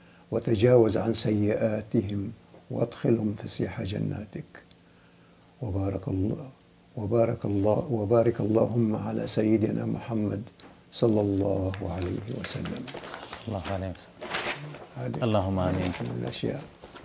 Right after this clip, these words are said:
Speaker 1: طبعًا الواحد يتأثر من
Speaker 2: مم.
Speaker 1: هذا الموضوع اللي حصل.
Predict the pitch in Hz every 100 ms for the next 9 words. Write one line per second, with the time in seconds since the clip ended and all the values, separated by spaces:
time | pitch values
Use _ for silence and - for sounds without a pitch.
0 | - - - - - - 120 104 110 113
1 | - 104 107 95 101 104 - 123 - 104
2 | - 104 101 107 104 101 113 98 104 101
3 | 98 92 98 95 101 - - - 95 95